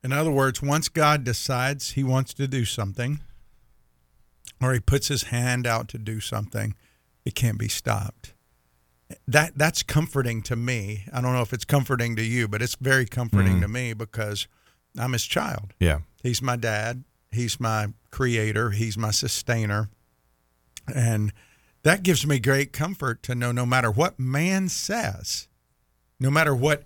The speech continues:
Speaker 1: any leader says, no matter what any government says, no matter what any, uh, military leader says, they can't stop God's unfolding plan. They can't stop his hand if he goes to do something.
Speaker 2: Mm.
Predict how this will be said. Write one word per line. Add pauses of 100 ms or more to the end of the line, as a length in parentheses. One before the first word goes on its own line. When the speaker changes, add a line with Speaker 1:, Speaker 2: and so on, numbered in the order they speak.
(100)
Speaker 1:
any
leader
says,
no
matter
what
any
government
says,
no
matter
what
any, (360)
uh,
military
leader
says, (480)
they
can't (260)
stop (240)
God's (240)
unfolding
plan.
They
can't
stop
his
hand
if
he
goes
to
do
something.
Speaker 2:
Mm.